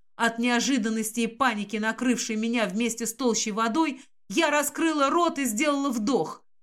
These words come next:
Вода устремилась внутрь, болезненно разъедая горло и грудь. Я отчаянно забилась, но нечто не отпускало меня, с поразительной силой продолжало затягивать всё глубже.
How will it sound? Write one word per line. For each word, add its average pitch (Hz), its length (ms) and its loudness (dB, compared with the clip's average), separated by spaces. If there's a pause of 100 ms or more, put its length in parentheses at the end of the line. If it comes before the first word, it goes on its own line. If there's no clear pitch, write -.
(200)
Вода 269 400 2
устремилась 262 640 0
внутрь, 247 420 0
болезненно 220 680 2
разъедая 220 560 0
горло 220 340 0
и 240 100 2
грудь. 240 380 -2 (420)
Я 277 220 2
отчаянно 277 580 0
забилась, 254 680 2 (220)
но 233 200 2
нечто 254 460 2
не 247 140 2
отпускало 247 680 -2
меня, 214 440 -2 (180)
с - 140 -8
поразительной 285 720 0
силой 269 380 0
продолжало 262 720 0
затягивать 262 680 -2
всё 294 200 -4
глубже. 226 640 -2